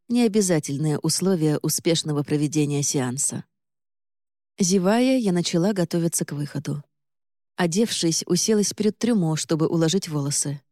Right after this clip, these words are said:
Ящик казался до нелепости пустым, всего лишь с одной коробкой шпилек,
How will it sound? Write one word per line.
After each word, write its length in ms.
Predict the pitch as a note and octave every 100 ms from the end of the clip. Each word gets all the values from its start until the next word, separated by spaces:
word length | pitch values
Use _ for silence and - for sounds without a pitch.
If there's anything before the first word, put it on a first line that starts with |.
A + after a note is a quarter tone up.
| _ _ _ _ _ _
Ящик 400 | F3+ G3+ G3 A#3
казался 520 | - F3+ F#3+ F#3 -
до 120 | E3+ F3+
нелепости 520 | F#3 G3 F#3 F3 F#3
пустым, 540 | - F3 - G3+ C#3+ -
всего 280 | - - D3+
лишь 180 | D3+ D3+
с 60 | -
одной 240 | D3+ D#3
коробкой 380 | D3+ D3+ - D#3
шпилек, 500 | - G#3+ F#3+ D3+